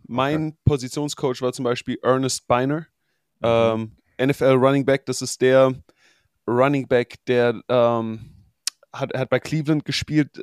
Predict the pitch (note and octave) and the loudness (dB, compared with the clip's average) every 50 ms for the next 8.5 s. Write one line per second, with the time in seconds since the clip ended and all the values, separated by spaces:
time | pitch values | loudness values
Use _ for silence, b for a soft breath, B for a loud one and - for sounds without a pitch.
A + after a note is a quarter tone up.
0 | - - - A2+ B2+ C3 B2 - C3 B2 A#2+ A#2 - - D3 C#3+ D3 C3 B2 A2 | -16 -12 -6 -2 -2 -2 -2 -2 -6 -10 -10 -8 -6 -4 -2 0 0 0 0 -2
1 | G#2 A2 G#2+ G#2+ - _ - - - - A2+ A2+ A2+ A2 G#2+ - - - A#2 A2+ | -2 -4 -4 -4 -6 _ -16 -14 -8 -4 -2 0 0 0 -2 -4 -4 -2 0 0
2 | A2 A2 G#2 - b b b b b b b - - C#3 - - - C3+ A#2+ A2+ | 0 0 -2 -6 b b b b b b b 0 0 0 2 2 0 2 2 2
3 | A#2+ B2+ B2+ - C3 B2+ A#2+ A#2 A2+ G#2+ A2+ A#2+ G2 - - A2 - - B2 A#2+ | 2 0 -2 0 0 0 2 0 0 0 -2 -2 -4 -6 -10 -8 -4 -2 -2 0
4 | A2+ A2+ A2+ A2 G#2+ A2+ A2 G2+ A#2 A#2 A#2 A2 G#2+ A2 G#2+ - - G#2 G#2 G2+ | 0 0 0 0 0 0 -2 -2 -4 -4 -2 0 2 2 0 2 0 -2 -2 -2
5 | G2 G2 G2+ F2+ - - G2 G2+ _ _ B B B B B B D2 E2+ F2 E2 | -4 -4 -6 -6 -6 -8 -16 -16 _ _ B B B B B B -14 -14 -14 -12
6 | D2+ - A2 A#2 A#2+ A2+ A2 A#2 A2+ A2 A2 A2 G2 A2 A#2 B2 A2+ A#2+ A#2 A2+ | -10 -4 0 0 0 2 2 0 -2 -2 -4 -4 -2 0 0 0 2 0 0 0
7 | A2 A2 - - - A#2 A2 A2 A2 A2 A2 G#2+ A2 G#2+ G#2+ F#2+ F2+ F2+ F2+ F2 | 0 0 -2 -4 -4 -2 0 2 2 2 0 0 -2 -2 -4 -6 -12 -14 -14 -8
8 | F2 F2 A#2 A2+ B2 B2 A#2+ A2 F2+ | -2 -2 0 2 4 2 2 2 -2